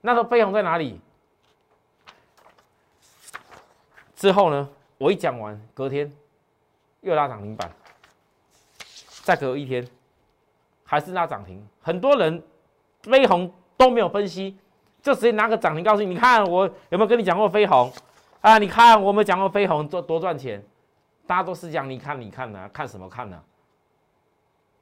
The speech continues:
你有没有做到啦？我说白一点的啦，很多老师你到底是有没有做到啦？四月七号飞鸿再嘎涨停，两周不到时间，充电站的效应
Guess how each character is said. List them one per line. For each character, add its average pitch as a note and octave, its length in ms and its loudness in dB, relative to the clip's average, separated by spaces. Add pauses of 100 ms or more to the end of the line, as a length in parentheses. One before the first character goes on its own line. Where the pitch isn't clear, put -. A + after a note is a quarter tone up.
(140)
你 C3+ 140 -8
有 D#3 60 -6
没 D#3+ 40 -4
有 D#3+ 60 -6
做 D#3+ 180 -10
到 B2 220 -6
啦？ D#2+ 180 -18 (520)
我 B2 100 -16
说 D#3+ 140 -10
白 C#3 220 -8
一 D#3 80 -10
点 B2 200 -14
的 G2 120 -16
啦， E2+ 160 -20 (640)
很 C3 160 -10
多 F3+ 120 -6
老 C#3 140 -4
师 F3 200 -16
你 C3 100 -12
到 E3 180 -4
底 B2 80 -10
是 A2 140 -18
有 C3+ 60 -10
没 A#2+ 80 -12
有 A#2+ 40 -14
做 B2 160 -12
到 A#2 220 -10
啦？ D#2 160 -20 (760)
四 G3+ 220 -10
月 G3+ 120 -2
七 F#3 200 -10
号 E3+ 80 -2
飞 D#3+ 200 -8
鸿 B2 140 -10
再 D3+ 140 -8
嘎 B2+ 160 -10
涨 F#2+ 180 -18
停， E2+ 180 -20 (760)
两 C3 240 -8
周 E3+ 100 -6
不 C#3 120 -12
到 C#3 200 -6
时 G#2+ 180 -18
间， G#2+ 220 -18 (1040)
充 C#3+ 160 -10
电 D3+ 160 -10
站 D3 120 -8
的 A#2+ 100 -14
效 A#2 200 -12
应 G#2+ 160 -16